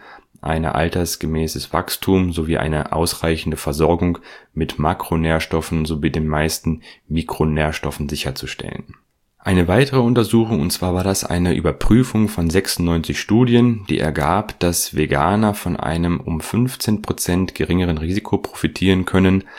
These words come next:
an Krebs zu erkranken oder an Krebs zu sterben. Das liegt einfach daran, dass Veganer sich in der, in der Regel deutlich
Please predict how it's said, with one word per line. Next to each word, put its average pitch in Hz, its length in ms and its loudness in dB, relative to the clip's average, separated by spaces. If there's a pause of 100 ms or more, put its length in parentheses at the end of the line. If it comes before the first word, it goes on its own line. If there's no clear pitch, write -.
(220)
an 82 180 0
Krebs - 400 0
zu 76 100 -2
erkranken 85 500 -2
oder - 200 -2
an 78 120 -2
Krebs - 360 -2
zu - 80 -6
sterben. 71 540 -2 (640)
Das - 200 -8
liegt 85 220 -4
einfach 82 300 -2
daran, 80 420 0
dass 78 320 -2
Veganer 80 640 -2 (280)
sich - 280 -4
in 78 100 -4
der, 78 340 0
in 78 120 -8
der 76 140 -4
Regel 80 280 0
deutlich 80 520 -2